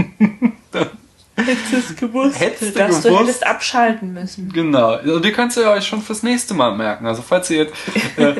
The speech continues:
Speaker 2: <laughs>
Speaker 1: da sitzt und euch ärgert, dass wir euch den Genuss von Trainspotting versaut haben, denkt beim nächsten Film im Voraus daran, wir werden spoilern.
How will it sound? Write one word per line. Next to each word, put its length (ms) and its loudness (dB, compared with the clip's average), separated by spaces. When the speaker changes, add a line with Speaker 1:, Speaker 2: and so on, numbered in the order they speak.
Speaker 2:
<laughs> 180 -20
Speaker 1:
da 200 4
sitzt 500 -2
und 260 0
euch 540 -2
ärgert, 600 2
dass 240 -2
wir 180 2
euch 240 0
den 220 0
Genuss 360 -2
von 280 -4
Trainspotting 600 -2
versaut 600 0
haben, 680 0
denkt 320 0
beim 200 2
nächsten 460 0
Film 360 0
im 100 -2
Voraus 640 0
daran, 340 -8
wir 220 -4
werden 340 -4
spoilern. 680 0